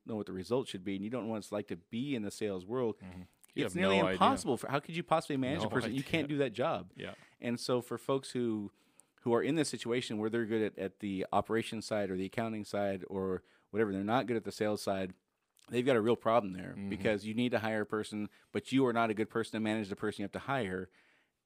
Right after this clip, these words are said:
Speaker 1: And what in the hell do you do then? <laughs>
Speaker 2: Right.
Speaker 1: The most difficult job there is.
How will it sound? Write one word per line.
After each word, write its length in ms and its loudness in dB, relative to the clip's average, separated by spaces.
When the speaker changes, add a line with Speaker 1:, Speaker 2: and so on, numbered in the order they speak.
Speaker 1:
And 140 -4
what 140 -2
in 20 -12
the 80 -4
hell 120 -4
do 80 -6
you 60 -4
do 140 0
then? 300 0
<laughs> 140 -4
Speaker 2:
Right. 280 0
Speaker 1:
The 80 -2
most 240 -2
difficult 340 -4
job 320 -4
there 160 -4
is. 300 -10